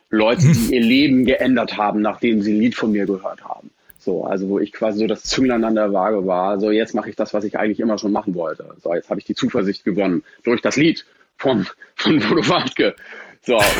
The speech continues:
Speaker 1: wo ich auch dachte, ey, voll krass.
Speaker 2: Super.
Speaker 1: Oder wel-, welche Menschen, die sich Songzitate von mir auf den Körper tätowieren lassen. Also,
Speaker 2: Oh, wow.
Speaker 1: ja,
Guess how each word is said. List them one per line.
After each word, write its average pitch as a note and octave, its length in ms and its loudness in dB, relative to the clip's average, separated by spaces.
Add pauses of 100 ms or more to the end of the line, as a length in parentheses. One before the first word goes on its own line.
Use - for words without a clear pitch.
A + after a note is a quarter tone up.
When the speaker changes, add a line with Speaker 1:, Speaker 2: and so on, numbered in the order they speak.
(140)
Speaker 1:
wo B2+ 80 2
ich A#2+ 180 0
auch B2 100 2
dachte, A#2 220 0
ey, B2+ 160 0
voll B2 220 -2
krass. D#3+ 220 0
Speaker 2:
Super. A2+ 240 4
Speaker 1:
Oder B2+ 180 4
wel-, C#3 180 2 (180)
welche C#3+ 440 2
Menschen, C#3+ 340 2
die C3+ 120 2
sich B2+ 200 0
Songzitate D3 1000 0
von A2 120 -4
mir G#2+ 140 0
auf G#2 100 -6
den A2+ 180 -4
Körper - 380 -2
tätowieren G2 600 -4
lassen. F2+ 320 -6
Also, F#2+ 580 -2 (240)
Speaker 2:
Oh, A2+ 220 2
wow. G2 320 4 (420)
Speaker 1:
ja, G#2 420 2